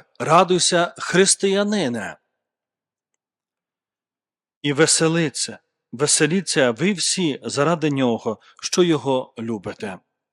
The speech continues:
Можемо задуматися, яка ж причина цієї радощі?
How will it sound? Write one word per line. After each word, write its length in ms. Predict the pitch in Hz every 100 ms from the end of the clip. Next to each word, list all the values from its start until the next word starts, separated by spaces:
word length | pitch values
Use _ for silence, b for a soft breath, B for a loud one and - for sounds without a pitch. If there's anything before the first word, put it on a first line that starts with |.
| _ _ _ _ _ _ _ - B B B B B B B _ -
Можемо 640 | 151 147 156 147 143 139 - - _ _ _ _ - B B B
задуматися, 1000 | 143 151 131 160 160 156 151 156 147 135 _ _ _ _ _
яка 260 | 139 - 175
ж 120 | -
причина 560 | 180 185 - 262 147
цієї 440 | 113 135 123 127 143
радощі? 580 | 175 160 113 - -